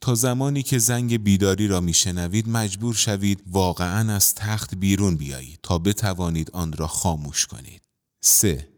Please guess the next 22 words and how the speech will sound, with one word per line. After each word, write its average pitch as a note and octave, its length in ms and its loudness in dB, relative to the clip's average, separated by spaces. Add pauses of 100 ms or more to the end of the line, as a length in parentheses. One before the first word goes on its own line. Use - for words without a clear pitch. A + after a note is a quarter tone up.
پس C3+ 220 2
از A2+ 140 0
آن G#2+ 160 2
که G2+ 160 2
زنگ G#2+ 440 2
را F#2+ 120 2
خاموش F2 520 0
کردید، F#2+ 420 -2
مستقیم A2+ 640 0
به A2 80 2
دستشویی F#2 580 0
بروید C2 540 -14
و F#2+ 120 2
دندانهایتان F2+ 1160 0
را D#2+ 140 -4
مسواک E2 600 0
بزنید. - 480 -4 (100)
این F#2+ 160 6
کار F2+ 240 0
کمک G#2 440 -4
می‌کند E2 500 -2 (100)
احساس A2 640 2